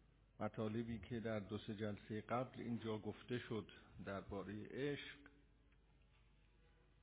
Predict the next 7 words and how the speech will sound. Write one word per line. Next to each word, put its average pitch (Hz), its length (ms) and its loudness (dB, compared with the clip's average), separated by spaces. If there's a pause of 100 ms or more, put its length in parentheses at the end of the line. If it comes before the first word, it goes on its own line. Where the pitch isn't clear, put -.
(640)
عرض 143 300 0
کردم 143 440 2
که 135 420 4 (1500)
اون 139 160 0
معنا 135 800 2
از 127 260 0
عشق 127 520 0